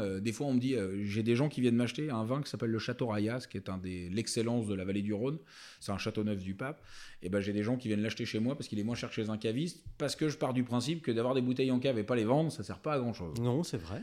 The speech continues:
Speaker 1: Et, euh, et donc, de faire des coefs de dix ou de cinq, ça sert à rien. Par contre, de deux, un et demi, parce que, ben, voilà,
Speaker 2: Tu
Speaker 1: il y a
Speaker 2: fais tourner le
Speaker 1: l'achat,
Speaker 2: stock.
Speaker 1: le conservation,
Speaker 2: Ouais.
Speaker 1: et cetera. Et souvent, en plus, on a des allocations, donc ça permet que tous les ans, on renouvelle le stock.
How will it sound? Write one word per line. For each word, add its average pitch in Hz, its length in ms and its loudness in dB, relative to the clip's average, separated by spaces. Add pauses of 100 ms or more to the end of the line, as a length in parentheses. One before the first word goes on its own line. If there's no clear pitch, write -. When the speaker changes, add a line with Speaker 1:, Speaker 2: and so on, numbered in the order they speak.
Speaker 1:
Et, 104 240 4
euh, 98 240 4
et 101 60 4
donc, 110 200 4
de 107 100 4
faire 107 180 -2
des 101 100 2
coefs 101 440 -2
de 90 240 -2
dix 90 340 -4
ou 98 80 -6
de 95 60 -10
cinq, 104 260 -2
ça 92 100 -8
sert 85 220 -6
à 78 160 0
rien. 110 340 -2
Par 87 140 -10
contre, 101 240 -2
de 85 120 -4
deux, 95 320 -2
un 85 120 -2
et 85 120 -4
demi, 104 220 0
parce 85 160 -10
que, 90 120 -12
ben, 69 140 -10 (120)
voilà, 76 320 -8
Speaker 2:
Tu 104 60 -4
Speaker 1:
il - 40 -4
y - 40 -6
a - 20 -6
Speaker 2:
fais 120 80 -2
tourner 98 300 -2
le 87 80 -6
Speaker 1:
l'achat, 95 220 0 (160)
Speaker 2:
stock. 117 100 6
Speaker 1:
le 98 80 4
conservation, 95 720 -4
Speaker 2:
Ouais. 95 100 -2
Speaker 1:
et - 60 -12
cetera. 107 460 -6
Et 90 200 -4
souvent, 104 300 -4
en 120 60 -2
plus, - 180 -10
on 101 80 2
a 90 60 2
des 90 160 0
allocations, 110 560 0
donc 101 240 -2
ça - 80 -10
permet 90 280 -4
que 101 60 -10
tous 98 140 -6
les 92 160 -4
ans, 104 120 -4
on 78 60 -8
renouvelle 98 320 -2
le 87 120 -6
stock. - 340 -12